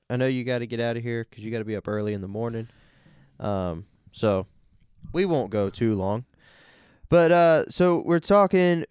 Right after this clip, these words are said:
who is Jesus, and you talked Tuesday about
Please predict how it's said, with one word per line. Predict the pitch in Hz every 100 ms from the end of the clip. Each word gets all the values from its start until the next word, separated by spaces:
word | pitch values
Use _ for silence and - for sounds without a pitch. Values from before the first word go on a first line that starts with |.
| 127
who | 160 180
is | 170 160 156 151 - -
Jesus, | 117 117 117 107 98 90 - - - - -
and | 135 127 123 120 117 117 - _ _ _ _ -
you | 123 127 127 127 123 -
talked | 143 131 -
Tuesday | 139 127 - 123 117 113
about | 110 120 113 110 107 -